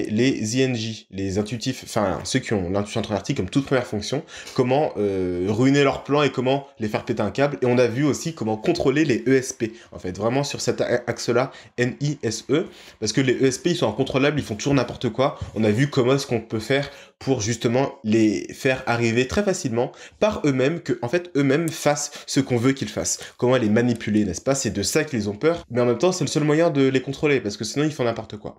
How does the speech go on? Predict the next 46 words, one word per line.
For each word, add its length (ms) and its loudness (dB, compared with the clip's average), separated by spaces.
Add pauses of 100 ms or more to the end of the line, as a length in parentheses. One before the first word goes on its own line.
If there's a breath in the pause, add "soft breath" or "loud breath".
Donc, 160 2
on 80 6
a 80 6
vu, 160 2
en 60 2
fait, 320 0
voilà, 360 0
comment 260 2
contrôler 720 0
des, 360 2
euh, 240 2
des 160 0
E 100 2
S 220 0
P, 400 -2 (140)
comment, 420 0 (360 loud breath)
euh, 280 2
ruiner 400 4
le 180 2
plan 320 0 (200)
des 260 0
I 100 4
N 140 4
G 240 -2
qui, 280 -8
justement, 400 0
essayent 300 2
de 80 -4
te 100 -6
contrôler. 380 0 (180 loud breath)
C'était 280 0
vraiment 300 2
marrant, 360 2
c'était 240 -6
vraiment 280 0
génial. 360 -2 (100)
I 120 2
N 120 0
G 120 -2
versus 420 -2
E 60 0
S 160 -4
P, 340 -4 (100)
décodage 640 0 (120)
au 80 -6
top ! 340 -2